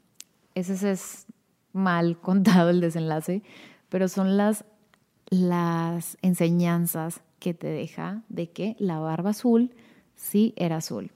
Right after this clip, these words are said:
Es una historia de manipulación y, pues, bueno,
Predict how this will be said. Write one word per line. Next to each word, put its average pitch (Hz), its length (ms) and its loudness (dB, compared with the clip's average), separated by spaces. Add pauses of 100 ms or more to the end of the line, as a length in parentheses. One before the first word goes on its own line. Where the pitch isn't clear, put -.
(140)
Es 175 140 -8
una 185 120 0
historia 175 260 0
de 175 60 2
manipulación 170 840 -2 (460)
y, 185 100 -10
pues, 160 180 -8
bueno, 156 280 -8